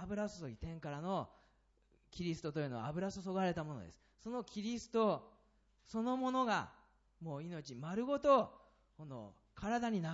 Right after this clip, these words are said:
れてくるんですね。油注がれたものって、あの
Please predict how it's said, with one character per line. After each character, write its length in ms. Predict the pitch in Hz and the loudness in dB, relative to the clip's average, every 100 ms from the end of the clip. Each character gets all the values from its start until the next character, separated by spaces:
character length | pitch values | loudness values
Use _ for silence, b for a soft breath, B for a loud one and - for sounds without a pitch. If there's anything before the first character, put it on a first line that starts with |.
| 208 | -2
れ 260 | 269 262 240 | 0 0 0
て 420 | 170 - 113 101 | -4 -10 -10 -10
く 120 | - 220 | -6 -4
る 100 | 220 | -4
ん 60 | |
で 80 | 98 | -10
す 80 | - | -12
ね。 200 | 185 147 _ b b | -12 -12 _ b b
油 340 | - 160 214 208 | -8 -2 0 0
注 160 | 214 | -2
が 120 | 202 196 | 0 0
れ 100 | 202 | 0
た 100 | 190 | 0
も 140 | 190 | -2
の 100 | 185 | -2
っ 80 | 170 | -4
て、 180 | 101 - b b b - | -8 -10 b b b -10
あ 160 | 107 | -8
の 720 | 101 95 92 90 87 85 82 | -6 -6 -8 -8 -10 -12 -16